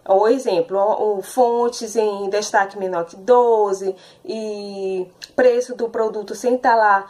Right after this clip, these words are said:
no valor à vista. Então, ele pode procurar o Ministério Público, a Secretaria Muni-, Municipal de Defesa do Consumidor,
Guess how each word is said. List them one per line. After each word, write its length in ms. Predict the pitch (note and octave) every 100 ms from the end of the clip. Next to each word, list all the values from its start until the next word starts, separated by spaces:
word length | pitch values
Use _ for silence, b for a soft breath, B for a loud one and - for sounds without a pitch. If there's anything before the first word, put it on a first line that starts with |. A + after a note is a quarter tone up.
| B G#3+
no 100 | A3
valor 380 | A3 G3+ F#3
à 80 | F3+
vista. 600 | F#3 A3+ A#3+ A3+ - G#3+ B B
Então, 380 | A3+ B3 C4 B3
ele 160 | B3 B3+
pode 440 | - A#3 A#3 A#3
procurar 640 | - A3+ - G#3+ E3 - _
o 100 | A3
Ministério 640 | A3 G#3 - - C4 D#4+
Público, 640 | - B3 A#3 A#3 A3+ B3 B B
a 100 | G#3
Secretaria 720 | A3 A3+ A3 G#3 G3+ G#3+ B3+
Muni-, 320 | D4+ D#4+ D4+ - _
Municipal 1000 | G3 B3 C#4 D4+ D4+ C#4+ - G#3 F3+ F#3 B B B
de 140 | A3
Defesa 480 | B3 B3 A#3+ B3 C4
do 80 | B3+
Consumidor, 840 | B3+ B3 A#3+ A3 - D#3 E3 C#4